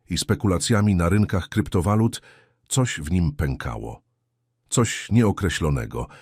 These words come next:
ale głęboko ludzkiego, co nie dawało się zredukować do cyferek i bilansów. Patrzyłem na niego z boku –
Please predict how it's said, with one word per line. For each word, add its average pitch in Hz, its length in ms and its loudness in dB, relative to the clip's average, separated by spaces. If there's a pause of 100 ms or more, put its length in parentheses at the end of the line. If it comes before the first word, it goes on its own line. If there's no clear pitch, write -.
(240)
ale 90 240 2
głęboko 98 480 4
ludzkiego, 67 640 -2 (360)
co - 120 2
nie 131 140 6
dawało 117 400 4
się 85 180 0
zredukować 80 680 0
do 76 160 0
cyferek 85 680 -2
i 87 120 -2
bilansów. 62 720 -6 (640)
Patrzyłem 139 480 4
na 110 100 4
niego 95 240 2
z 76 60 -2
boku – 71 440 -4